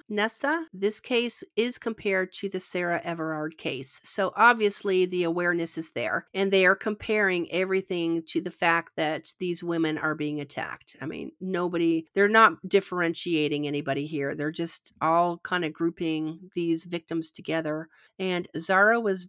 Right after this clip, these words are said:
very aware of what had happened to Sarah, Shelby. She was very aware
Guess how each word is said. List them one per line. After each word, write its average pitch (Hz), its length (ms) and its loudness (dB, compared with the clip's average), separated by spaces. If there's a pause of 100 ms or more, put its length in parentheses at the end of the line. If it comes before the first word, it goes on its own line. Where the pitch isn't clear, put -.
very 220 480 4
aware 175 720 -2
of 170 160 -6
what 175 220 -2
had 180 180 -6
happened 175 400 -2
to 160 80 -4
Sarah, 165 760 -4
Shelby. 170 540 -6
She 240 220 -6
was 302 260 0
very 226 400 6
aware 185 800 0